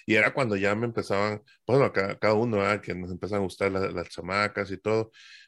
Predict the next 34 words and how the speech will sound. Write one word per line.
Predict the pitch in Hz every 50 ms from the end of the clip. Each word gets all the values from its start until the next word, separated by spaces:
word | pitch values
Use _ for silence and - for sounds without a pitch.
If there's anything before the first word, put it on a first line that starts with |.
| _ _
Pero | - 104 101 98 95 95 92
a | 92 92
mí, | 95 98 101 107 120 120
yo | 113 113 113
lo | 117 123 123
que | 120 -
quería | - 104 98 101 107 110
yo | 107 110 117 120 120 123 123
era | 120 123 120 120 117 113 104
seguir | - - 92 92 98 101 113 110
tratando | - 104 101 - 101 104 113
de | 117 110
aprender | - - 95 92 90 98 101 110
y |
aprender | 113 107 - 95 95 95 98 101 110
y |
aprender. | 110 - - 101 95 101 120 123 - _ _ _ _ _ _ - - - - - - -
Pero | - 127 131 131 120 110 - - -
tú | - 139 143
sabías, | - 202 185 175 180 180 175 - _ _
tú | 156
sab-, | 147 - - 127 - - -
o | 123 117
sea, | 117 135 127
en | 117 110 123
ese | 139 139 170
entonces, | 165 151 - 165 165 165 160 - - -
en | 131 120 113
la | 110 104
secundaria, | - 110 - 107 104 104 113 123 139 139
¿tú | - 143
sí | 127 - 151
sabías, | - - 147 135 135 135 143 147 139 135
este, | 123 - - _ 104 98 92 92 90 87 87 87 87